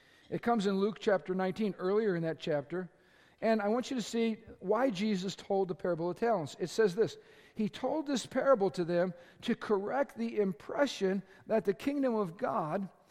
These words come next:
would begin right away." They were thinking he's ushering in his kingdom now, and Jesus says, "I'm getting ready to tell you this parable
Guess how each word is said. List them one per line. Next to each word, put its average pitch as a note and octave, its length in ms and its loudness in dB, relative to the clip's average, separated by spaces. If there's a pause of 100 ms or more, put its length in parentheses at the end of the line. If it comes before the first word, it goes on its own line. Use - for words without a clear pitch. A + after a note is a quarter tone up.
(180)
would F#3+ 300 -2
begin A3+ 640 2
right A#3 300 6
away." A#3+ 540 2 (1900)
They C#4 180 8
were D#4 160 2
thinking B3+ 460 2
he's G#3 260 0
ushering B3+ 380 0
in A3 60 2
his G3+ 140 0
kingdom G3+ 420 0
now, G#3 360 0
and F#3 100 -2
Jesus G#3 400 -4
says, F#3+ 160 -2
"I'm A3+ 140 -4
getting A#3+ 200 -6
ready A3 160 4
to F3+ 80 -2
tell G#3 200 -4
you G#3+ 100 -2
this F#3+ 140 -4
parable G#3+ 560 -4